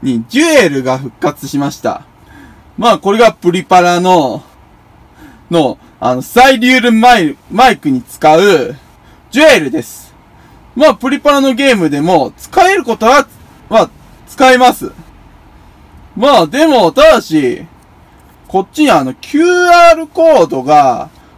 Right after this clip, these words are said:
あるもんでね。うん。キューアールコードと、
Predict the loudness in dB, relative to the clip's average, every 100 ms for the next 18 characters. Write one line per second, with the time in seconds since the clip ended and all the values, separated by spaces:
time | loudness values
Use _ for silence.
0 | _ 0 0 0 -4 -6 -6 -6 -4 -6
1 | -10 -18 _ _ -12 -10 -12 -18 _ _
2 | _ _ _ _ _ _ _ _ _ _
3 | _ -6 0 4 4 2 0 0 0 0
4 | 0 0 -2